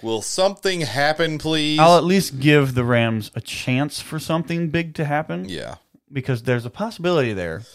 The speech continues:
Speaker 2: They have the weapons. They just have to use them correctly.
Speaker 1: Now, here's, here's the deal. We talked about the Rams' offensive line.
Speaker 2: Yes.
Speaker 1: Does Khalil Mack finally just go nuts?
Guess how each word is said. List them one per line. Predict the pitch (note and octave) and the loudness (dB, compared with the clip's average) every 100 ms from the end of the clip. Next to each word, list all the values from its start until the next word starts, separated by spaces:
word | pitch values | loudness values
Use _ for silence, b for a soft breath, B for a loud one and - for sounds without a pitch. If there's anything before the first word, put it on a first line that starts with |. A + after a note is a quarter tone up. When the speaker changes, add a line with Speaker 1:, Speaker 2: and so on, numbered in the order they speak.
| - | -16
Speaker 2:
They | - B2 C3 | -10 -2 0
have | C#3 F#3 E3+ | 4 4 4
the | |
weapons. | B2 D#3 G3 G#2 G2 A2 - _ _ _ _ _ | 2 2 2 -2 -10 -14 -18 _ _ _ _ _
They | A2 | -14
just | G#2 | -12
have | - A2 - | -8 -10 -8
to | |
use | G2 A2 C3 A2 | -8 -6 -6 -6
them | F2+ D#2+ | -8 -8
correctly. | - D#2+ D2 - C2+ | -8 -8 -8 -8 -8
Speaker 1:
Now, | B1+ D2 - | -8 -10 -10
here's, | F#2 G#2 G2+ F#2+ F#2 D#2+ | -4 0 0 -2 -8 -10
here's | G2+ G#2+ G2+ | -4 -4 -2
the | F2+ | -4
deal. | F2 E2 C#2+ | -4 -4 -2
We | E2 | -4
talked | - G2 - | -4 -6 -6
about | F2 E2+ | -6 -6
the | D#2+ | -4
Rams' | F2 D#2+ D#2 | -4 -4 -6
offensive | C2 - D#2 D2 | -6 -8 -12 -12
line. | C#2 C2 A#1 - _ b | -8 -8 -8 -14 _ b
Speaker 2:
Yes. | A2 G2+ G2 | -6 -4 -4
Speaker 1:
Does | - | -6
Khalil | A2 G2+ G2 F#2 | -8 -6 -6 -8
Mack | F2 F#2 F2+ F2+ | -6 -2 -2 -2
finally | - - F#2 E2 D2+ D#2 | -12 -2 -2 -2 -10 -14
just | F2 F2+ F2 | -8 -8 -8
go | - D2 | -8 -8
nuts? | D#2+ F2+ F#2 F2+ - - - | -8 -10 -4 -4 -4 -6 -8